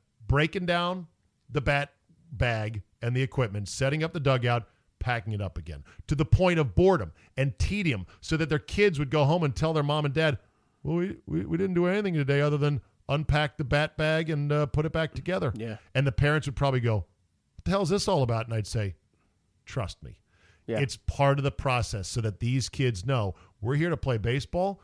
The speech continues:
Speaker 1: We're here to play it the right way. We're not gonna grab ass. Get your shit in order and let's go.
Speaker 2: You would have gotten twelve emails <laughs> after the first practice,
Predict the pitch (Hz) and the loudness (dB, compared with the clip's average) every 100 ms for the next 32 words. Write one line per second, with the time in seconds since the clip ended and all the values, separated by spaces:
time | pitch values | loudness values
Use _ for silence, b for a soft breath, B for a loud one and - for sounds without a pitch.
0 | b 127 120 117 - 117 104 104 98 92 | b 0 2 2 0 0 0 0 -2 -2
1 | 107 151 190 b b - 120 117 110 101 | 0 2 0 b b -4 -2 0 -2 -2
2 | 123 156 170 180 196 - - _ _ _ | 2 4 4 2 0 -2 -12 _ _ _
3 | _ _ - - 160 180 165 - 165 160 | _ _ -18 -2 -2 2 -2 0 -2 0
4 | 147 135 135 - 113 110 - 82 - - | 2 2 0 -2 -4 -4 -6 -12 -14 -18
5 | - b b b b 123 147 160 147 135 | -20 b b b b 4 6 8 6 4
6 | 127 127 120 - 127 139 147 139 120 104 | 2 0 -4 0 2 2 2 -2 0 -2
7 | 101 139 - - _ 202 - - - - | -2 -6 -10 -16 _ -20 -18 -18 -16 -18
8 | - - 120 120 127 110 131 127 - 123 | -16 -2 0 2 0 0 2 2 4 4
9 | 104 - 127 127 - | 4 2 -4 -6 -10